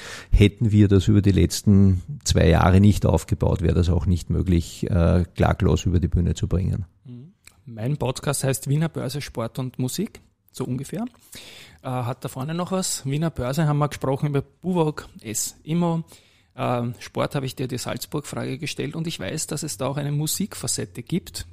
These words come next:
Speaker 2: die dich seit früher Jugend irgendwie begleitet. Und
Speaker 1: Ja.
Speaker 2: ja, bitte auch da.
Speaker 1: So ist es. Also,
Speaker 2: Ja.
Speaker 1: äh, ich hab, äh, während, äh, der Zeit, wo es möglich war, Sopran zu singen, <laughs> bei den Salzburger Chorknaben gesungen. Es hat wahnsinnig viel Spaß gemacht,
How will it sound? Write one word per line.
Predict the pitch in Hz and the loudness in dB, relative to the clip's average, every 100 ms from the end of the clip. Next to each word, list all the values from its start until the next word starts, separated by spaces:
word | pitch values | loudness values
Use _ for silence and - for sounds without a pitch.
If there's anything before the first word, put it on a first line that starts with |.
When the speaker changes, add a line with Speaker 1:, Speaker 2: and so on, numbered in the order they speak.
| - | -8
Speaker 2:
die | 135 135 139 - - | -4 -4 -6 -8 -8
dich | 147 - 143 | -8 -6 -6
seit | - 139 - | -4 -4 -6
früher | - 151 165 160 | -4 2 2 2
Jugend | 151 143 160 165 | 2 0 0 0
irgendwie | 143 151 143 139 139 139 | 0 -2 -2 0 0 -2
begleitet. | 151 - - 139 - 190 214 - - - - | -4 -4 -4 -4 -4 -4 -4 -12 -20 -20 -6
Und | 156 151 - | -4 -4 2
Speaker 1:
Ja. | 95 | 4
Speaker 2:
ja, | 151 - _ | 4 2 _
bitte | 165 143 131 | -8 -2 -2
auch | - | 0
da. | - 113 | -2 4
Speaker 1:
So | 131 | 8
ist | 123 | 8
es. | 98 90 | 8 6
Also, | 95 98 | 6 6
Speaker 2:
Ja. | 95 - 98 98 101 104 | 6 4 6 8 8 6
Speaker 1:
äh, | - | 4
ich | 85 107 | 2 4
hab, | 104 - - 92 | 4 4 0 2
äh, | 104 104 101 98 | 2 4 4 6
während, | 95 98 95 - - 95 | 6 6 4 0 -2 2
äh, | 92 90 95 - | 4 6 4 2
der | - 101 98 | 4 4 6
Zeit, | 92 92 | 6 4
wo | 104 | 6
es | 104 98 | 6 8
möglich | 104 104 117 - | 6 8 4 4
war, | 90 | 4
Sopran | 92 104 - 92 98 | 6 4 4 4 4
zu | - 107 | 4 2
singen, | 110 110 110 107 - | 4 8 8 6 4
<laughs> | - | 2
bei | |
den | 92 98 | 4 4
Salzburger | - - - - 98 104 | 2 0 0 4 4 6
Chorknaben | - 92 104 101 104 107 | 4 4 4 4 4 4
gesungen. | 110 110 107 113 120 - - - - | 2 2 4 4 4 -4 -16 -16 -16
Es | - | -2
hat | 107 92 | 0 4
wahnsinnig | 90 90 101 95 | 4 6 4 4
viel | 107 | 2
Spaß | 95 - 82 - | 2 2 0 4
gemacht, | 107 104 107 - | 6 6 6 2